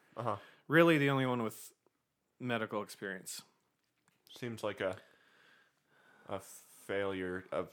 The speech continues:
Speaker 1: to create redundancies.
Speaker 2: Well, <laughs>
Speaker 1: Well, that sounded
Speaker 2: So they
Speaker 1: businessy,
Speaker 2: should,
Speaker 1: right?
Speaker 2: <laughs> they should, they should have sent twelve doctors. <laughs>
Speaker 1: Hundred and forty-four men,
Speaker 2: <laughs>
Speaker 1: twelve of each type. <laughs>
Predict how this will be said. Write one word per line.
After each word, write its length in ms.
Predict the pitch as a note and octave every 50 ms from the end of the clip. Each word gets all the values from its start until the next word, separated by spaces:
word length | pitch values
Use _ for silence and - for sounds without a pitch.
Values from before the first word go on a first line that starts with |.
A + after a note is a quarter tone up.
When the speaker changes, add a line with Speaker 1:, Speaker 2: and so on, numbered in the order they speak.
| - _ -
Speaker 1:
to 180 | - A#2 G2 F#2
create 320 | - - - F#2+ F#2 -
redundancies. 480 | - F#2 F#2 F2+ F2+ F2+ F2+ F2 F#2+ C#3+
Speaker 2:
Well, 220 | C3+ B2+ B2 - - - - _ - - - - - - - - - - - - -
<laughs> 680 | C4+ - - C4 - - - C4 - - - D#4+ - - - - - - - _ - - - - - _ - - C#3 B2+ - - - - - - - - - - - -
Speaker 1:
Well, 340 | C3 B2 B2 A#2+ B2 D3 D#3
that 80 | C3+ B2+
sounded 300 | - A#2+ A2 G2+ G2+ F#2+
Speaker 2:
So 120 | - D3
they 140 | G2 C#3+ E3
Speaker 1:
businessy, 40 | G3
Speaker 2:
should, 220 | - - - G#2+
Speaker 1:
right? 260 | G2+ G2+ A2 B2+ - -
Speaker 2:
<laughs> 60 | C#3
they 120 | D3+ D#3+
should, 240 | D#3 - - G3 G3 F#3+ - C4+ A#3+ - -
they 120 | F3+ E3+
should 240 | - - - F3+ D#3+
have 100 | D3+ C#3
sent 340 | - - - C#3+ B2+ B2 A2+ - - - - - - -
twelve 240 | - C#3+ C#3+ C#3 A2+
doctors. 580 | A#2 A2 G#2 F#2+ - - - - F#2 - - - - - - - - - A3 G3+ - - A#3 -
<laughs> 680 | - - G3+ - - F#3+ E3+ F3 - - - - - -
Speaker 1:
Hundred 300 | - - E3 D#3+ E3 D#3+
and 100 | D#3 D3
forty-four 480 | D3 D3 C#3 C3+ C3 B2+ - C3 B2+ A#2+
men, 360 | A#2+ A#2 A2+ G#2+ A2 C4 B3+ - - A#3 A3+ - - F3+ D#3 - - -
Speaker 2:
<laughs> 120 | - -
Speaker 1:
twelve 340 | - C#3 C#3 C3+ C3+ C3 C3+
of 120 | C3 A#2+
each 240 | C3 B2+ - - -
type. 300 | - A#2 A2 A2+ - - C3 -
<laughs> 680 | A2 - A2+ G#3 - A#3+ A3 - G3 - - - -